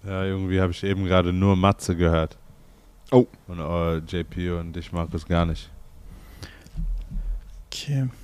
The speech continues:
Speaker 3: Naja, ich bin, ich bin trotzdem gespannt, weil ich kann mir vorstellen, dass, äh, das Lager von Shohei Ohtani,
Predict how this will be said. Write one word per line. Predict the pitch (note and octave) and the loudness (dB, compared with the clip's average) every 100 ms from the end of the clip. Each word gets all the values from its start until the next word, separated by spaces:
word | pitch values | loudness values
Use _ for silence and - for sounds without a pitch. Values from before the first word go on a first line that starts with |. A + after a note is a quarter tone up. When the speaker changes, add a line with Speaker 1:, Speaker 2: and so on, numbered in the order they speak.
| - | -2
Speaker 3:
Naja, | D3+ G3+ | 6 8
ich | C#3+ - | 6 4
bin, | D#3+ | 0
ich | D#3 - - | 0 -2 2
bin | F3 | 4
trotzdem | E3 F3 - D#3+ | 6 4 4 0
gespannt, | D3 - - E3+ E3 | 0 2 4 4 4
weil | B2+ B2+ C3 B2 _ _ - - - - - - | 2 4 4 0 _ _ -20 -20 -20 -20 -20 -12
ich | - - - | -4 -2 2
kann | G#3 G3 | 6 8
mir | F#3 | 6
vorstellen, | - D3+ D#3 - C#3 C#3 C#3+ D3 | 4 4 4 4 2 4 4 2
dass, | C3+ C#3 - - - - | 2 2 0 -2 -4 -4
äh, | C3 C3+ C3+ C3+ C3+ B2+ - _ _ _ _ _ _ _ _ - - _ _ _ _ | 0 2 2 2 2 -2 -8 _ _ _ _ _ _ _ _ -20 -20 _ _ _ _
das | B2+ - | -2 0
Lager | B2 B2 D3 D3 | 4 6 8 4
von | - C3+ C#3 C3+ | 4 2 2 0
Shohei | - C#3 C#3+ C3+ | 0 0 2 2
Ohtani, | A#2 - C3 C3+ D3 D3 | 0 0 0 2 2 0